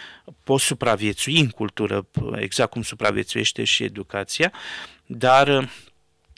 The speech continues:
te poți extinde doar până la un anumit nivel, nu poți să te gândești la o cantitate mai mare și nici la calitate. Sunt două componente care țin de oameni. În momentul în care nu ai oameni, atunci acest-, aceste două lucruri nu se pot întâmpla. Nu ai spectacole,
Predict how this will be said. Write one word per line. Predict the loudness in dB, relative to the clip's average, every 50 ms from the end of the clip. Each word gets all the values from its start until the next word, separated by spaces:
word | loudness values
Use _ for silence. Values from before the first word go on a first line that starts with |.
| -20 -14 -6
te | -4 -2
poți | 0 0 0 2 0
extinde | 0 0 -2 -2 -2 -2 0
doar | 2 2 0 2
până | 0 -2 -2 -2 -2
la | -2 0 0 0
un | -2 -2 -2 -4
anumit | -4 -4 -6 -6 -6 -4 -4 -4
nivel, | -4 -2 0 2 2 2
nu | 2 -2 -12
poți | -12 _ -6 -4 -2 -2 -2
să | -2 -4
te | -6 -6 -8
gândești | -6 -6 -6 -4 -2 -2 0 0
la | 0 0
o | 0 -2
cantitate | -2 -4 -6 -6 -6 -8 -12 -10 -4 -2 -2 -2 -2 -4 -4
mai | -2 -2 -2 -2
mare | 0 0 0 2 0 0 -2 -4 -8 -12 -10 -4
și | 0 0 0 2
nici | 2 2 2
la | 2 2
calitate. | 0 0 0 0 0 0 0 0 0 0 0 -4 -8 -8 -8
Sunt | -8 -8 -8 -6 -2
două | 0 0 0 0
componente | -2 -6 -10 -8 -8 -6 -6 -4 -4 -4 -4 -4 -4
care | -2 -2 -2 -2 -2 -4
țin | -4 -4 -2 -2 -2 -2 -2 2
de | 2 4
oameni. | 4 6 4 4 2 0 -4 -14 -16 -18 -18 -18 -18 -16
În | -8
momentul | -4 0 0 2 0 0 -2
în | -4 0
care | 4 4 4 6 4
nu | 2 2 0 2 2
ai | 4 4 4 2
oameni, | 2 0 0 0 -2 -2 0 0 0 0 -2 -4 _ -18 -18 -16 -16 -14 -14 -16 -16 -18 _ -10 -4
atunci | -2 -2 -2 -4 _ -8 -4 -4 0 0 0 0 0
acest-, | 0 0 2 2 2 2 0 -4 -4 -2
aceste | -2 0 2 2 2 2 0 -2 -2
două | 0 4 4 4 4
lucruri | 4 2 0 -2 -2 -2 -2
nu | -2
se | -2 -2 -4 -4
pot | -2 -2 -4 -2 -4
întâmpla. | -6 -4 -4 -4 -4 -4 -2 -2 -2 -2 -2 -4
Nu | -4 -2 0
ai | 0 0
spectacole, | 0 -2 -4 -8 -6 _ 0 2 2 2 0 0 0 2 2 0 -2